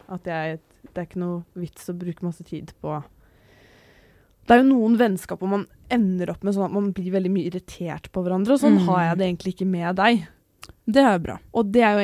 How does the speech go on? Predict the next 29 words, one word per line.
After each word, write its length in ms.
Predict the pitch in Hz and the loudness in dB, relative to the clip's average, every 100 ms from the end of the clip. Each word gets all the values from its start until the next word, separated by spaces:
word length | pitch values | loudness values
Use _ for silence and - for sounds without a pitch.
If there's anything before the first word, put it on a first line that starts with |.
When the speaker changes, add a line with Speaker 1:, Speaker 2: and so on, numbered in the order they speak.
| 185 | 0
Speaker 1:
egentlig 320 | 202 202 196 | 0 -2 -2
det 100 | 196 | -4
beste 300 | 202 - - | -4 -4 -4
med 180 | 190 180 | -2 -2
vennskapet 220 | - 165 | -4 -4
vårt, 240 | 208 233 214 | 0 0 0
at 100 | 202 | -2
man 320 | 202 202 185 | -2 -2 -4
ikke 340 | 214 - 202 190 | -8 -6 -4 0
henger 340 | 185 180 180 | 2 2 0
seg 140 | 180 190 | -2 -2
så 160 | 208 | 0
veldig 240 | 196 180 - | 0 -2 -4
opp 340 | - - _ 185 | -8 -12 _ -4
i 120 | - | -2
en 260 | 185 180 180 | -2 -4 -4
ting 220 | 196 185 190 | -4 -2 0
noen 340 | 185 175 175 | -2 -2 -4
har 100 | 170 | -6
sagt, 720 | - 180 - - _ - - _ _ _ _ _ - _ - | -8 -10 -12 -20 _ -20 -20 _ _ _ _ _ -20 _ -6
da. 220 | 196 220 - _ _ _ _ _ _ - | -2 -2 -4 _ _ _ _ _ _ 0
Speaker 2:
Men 160 | 226 233 | 4 6
Speaker 1:
Tenker 160 | 226 220 | 4 2
Speaker 2:
jeg 80 | |
opplevde 460 | 202 190 190 185 185 | 0 -2 0 0 0
jo 120 | 320 | 0
det 240 | 277 233 220 | 2 2 2
nå 380 | 202 190 190 | 0 0 0
nylig, 400 | 202 190 180 214 | 0 0 -2 0